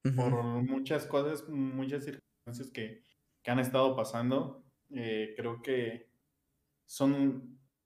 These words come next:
Speaker 2: es un buen momento para, ahora sí que, como dicen, subirte al tren del, de los esports,
Speaker 1: Sí,
Speaker 2: de
Speaker 1: sí.
Speaker 2: tratar de ingresar, porque creo que yo, que esto va a tener bastante futuro
Speaker 1: Ujú.
Speaker 2: y más adelante va a ser un poco más complicado.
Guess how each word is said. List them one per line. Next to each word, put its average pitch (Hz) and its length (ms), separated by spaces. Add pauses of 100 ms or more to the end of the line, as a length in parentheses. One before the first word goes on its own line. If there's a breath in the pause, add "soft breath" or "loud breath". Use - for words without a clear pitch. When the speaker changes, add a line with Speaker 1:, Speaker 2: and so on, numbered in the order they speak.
(240)
Speaker 2:
es 147 240
un 156 140
buen 151 200
momento 135 560
para, 113 440
ahora 120 160
sí 151 160
que, - 520
como - 240
dicen, 139 320
subirte 131 400
al 127 220
tren 120 280
del, 113 280 (680)
de 123 100
los 117 220
esports, 135 520
Speaker 1:
Sí, - 140
Speaker 2:
de 117 100
Speaker 1:
sí. 110 140
Speaker 2:
tratar 113 320 (100)
de 127 100
ingresar, 110 520
porque - 600 (160)
creo 135 360
que 139 140
yo, 123 720 (280 soft breath)
que 135 80
esto 131 140
va 135 60
a 131 80
tener 135 220
bastante 127 380
futuro 123 540
Speaker 1:
Ujú. 135 320
Speaker 2:
y 127 140
más 131 320
adelante 131 360
va 127 100
a - 20
ser 131 100
un 131 80
poco 123 180
más 117 200
complicado. 117 580